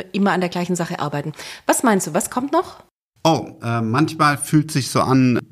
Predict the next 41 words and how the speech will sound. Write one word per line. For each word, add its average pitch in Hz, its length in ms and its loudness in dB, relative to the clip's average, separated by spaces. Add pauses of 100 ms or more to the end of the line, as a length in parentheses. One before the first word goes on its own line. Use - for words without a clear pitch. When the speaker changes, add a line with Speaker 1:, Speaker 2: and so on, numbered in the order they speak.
(160)
Speaker 2:
als 117 220 0
würde 139 160 4
es - 80 -6
alles 135 260 -2
gerade 120 220 2
erst 117 200 -2
anfangen, 135 540 0
als, 107 340 -2
äh, 110 80 0
hätte 110 260 2
ich - 100 -4
quasi 117 300 2
in 120 120 0
den 107 100 2
letzten 110 720 0 (140)
Jahrzehnten 120 520 4
lernen 123 460 4
dürfen, 127 340 -2
meine, 110 280 -2
meine 104 280 -2
Ausbildung 110 840 0
absolviert. 113 880 0 (460)
Und, 113 460 4
äh, 113 100 2
jetzt, 110 440 0
jetzt - 240 -4
darf's 113 260 0
richtig - 300 -4
anfangen, 92 420 -2
weil 101 120 2
man 107 180 2
muss, 156 400 2
äh, 120 140 -2
glaube 113 240 2
ich, 101 40 -6
die 110 120 0
Welt 120 240 2
wird - 180 -2
jeden 120 400 2
Tag 117 260 0
komplexer 120 600 -2